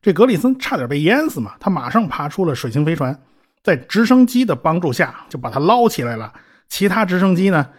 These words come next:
也想把自由中七号这个飞船给捞起来，无奈这个飞船进了太多的水嘛，最后还是没，没拽动嘛，就掉进了海底嘛。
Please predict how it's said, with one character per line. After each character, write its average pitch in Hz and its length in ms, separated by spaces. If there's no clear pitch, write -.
也 165 120
想 202 200
把 - 200
自 - 180
由 175 140
中 202 180
七 202 220
号 175 160
这 151 40
个 135 80
飞 233 140
船 180 180
给 180 120
捞 127 200
起 131 140
来， 104 160
无 160 140
奈 240 200
这 160 80
个 156 80
飞 202 120
船 185 180
进 220 180
了 143 80
太 175 220
多 226 160
的 214 100
水 104 320
嘛， 123 180
最 226 120
后 196 160
还 165 160
是 180 320
没， 143 340
没 165 180
拽 180 180
动 185 180
嘛， 117 240
就 131 180
掉 185 280
进 131 140
了 117 100
海 - 220
底 110 180
嘛。 - 100